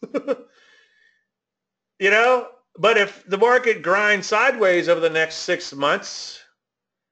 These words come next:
unless we catch a few outliers, which occasionally we can do, but it's not easy, it's a lot of work, then we're probably gonna barely keep our head above the water.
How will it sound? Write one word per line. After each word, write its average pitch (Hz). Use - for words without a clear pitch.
unless 175
we 202
catch 196
a 160
few 196
outliers, 156
which 208
occasionally 202
we 226
can 247
do, 160
but 151
it's 147
not 160
easy, 151
it's -
a -
lot 110
of 175
work, 202
then 202
we're 220
probably 202
gonna 180
barely 185
keep 175
our 156
head 185
above 143
the 120
water. 104